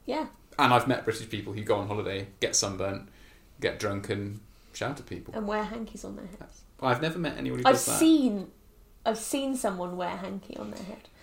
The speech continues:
Speaker 2: Okay, anyway, that was my longest one, I think. I think that was
Speaker 1: Okay.
Speaker 2: my, the most in-depth one because,
Speaker 1: Um, I've got
Speaker 2: because I had to
Speaker 1: another
Speaker 2: explain myself. <laughs>
Speaker 1: I've got another word, like, wordy one,
Speaker 2: Okay.
Speaker 1: uh, before I launch into other things. Have I got any more, like, wordy ones afterwards? Possibly not.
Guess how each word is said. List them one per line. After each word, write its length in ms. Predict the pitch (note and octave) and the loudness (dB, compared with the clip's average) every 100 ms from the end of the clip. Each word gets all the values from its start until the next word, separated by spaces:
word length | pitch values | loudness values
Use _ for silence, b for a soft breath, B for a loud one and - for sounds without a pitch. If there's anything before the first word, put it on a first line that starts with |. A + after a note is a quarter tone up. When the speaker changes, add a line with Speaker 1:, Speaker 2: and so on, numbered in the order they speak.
| b | b
Speaker 2:
Okay, 320 | C#3+ B2+ G2 C3 | 6 6 4 2
anyway, 200 | A#2 A#2+ | 6 8
that 120 | D#3 | 8
was 80 | D3 | 8
my 120 | C3 | 8
longest 440 | C3 B2+ G#2+ - | 8 8 4 -2
one, 140 | G#2 - | -4 -6
I 40 | |
think. 300 | - - - | -8 -8 -8
I 60 | G#2 | -6
think 140 | A#2 | 0
that 100 | A2 | 2
was 80 | A2+ | 2
Speaker 1:
Okay. 80 | G#2+ | 2
Speaker 2:
my, 280 | G#2 G2+ G2+ - | 2 2 -2 -2
the 120 | A#2 | 2
most 280 | B2 A2+ - | 4 4 2
in-depth 520 | A#2+ G#2+ G#2+ - - | -2 2 2 0 -6
one 240 | - - G#2+ - - | -8 -8 -12 -14 -8
because, 560 | A2 - G2 - - - - - - - | -6 -6 -6 -6 -8 -12 -20 -20 -20 4
Speaker 1:
Um, 220 | B3+ B3 | 6 6
I've 160 | C#4 C#4 | 4 6
got 140 | D4+ | 4
Speaker 2:
because 40 | A3+ | 6
I 20 | |
had 160 | C4+ B3+ | 4 6
to 60 | B3+ | 6
Speaker 1:
another 140 | A#3 | 6
Speaker 2:
explain 240 | A3+ C#3+ G#2+ | 4 2 0
myself. 760 | - - - D3 E3+ - - - | 4 6 8 6 4 2 -6 -2
<laughs> 20 | |
Speaker 1:
I've 120 | A#3+ | 4
got 120 | C4+ | 6
another 280 | B3 A#3+ A3+ | 6 6 2
word, 380 | G#3 G#3 G3+ F#3+ - | 0 2 4 4 0
like, 160 | F#3+ - - - - - G#3 | -4 -6 -16 -20 -20 -16 -2
wordy 460 | G#3+ G3+ F#3+ E3+ D#3+ | 4 6 4 0 -4
one, 360 | - D#3+ E3+ | -4 -4 2
Speaker 2:
Okay. 340 | C3+ B2+ B2+ - | 2 8 6 6
Speaker 1:
uh, 40 | - | -2
before 400 | G#3+ - G#3 G3 | -4 2 6 6
I 140 | F3+ - - - - | 4 -2 -14 -20 -6
launch 400 | A3+ G#3 F#3+ - | 0 2 2 -2
into 240 | G3 - | -4 -2
other 200 | - F3 | -2 -2
things. 340 | - G3+ E3 F3+ | -2 -2 -2 -2
Have 100 | A3 | 0
I 40 | |
got 80 | A3+ | 2
any 120 | A3+ | 2
more, 200 | A3 A3+ | 2 4
like, 80 | A3+ | 4
wordy 300 | A3 A3 A3 | 4 2 2
ones 260 | A3 A3 A3 | 0 0 0
afterwards? 420 | A3+ A3 B3+ B3 | 0 0 -6 -6
Possibly 360 | - G3+ - | -6 -6 -6
not. 100 | - | -8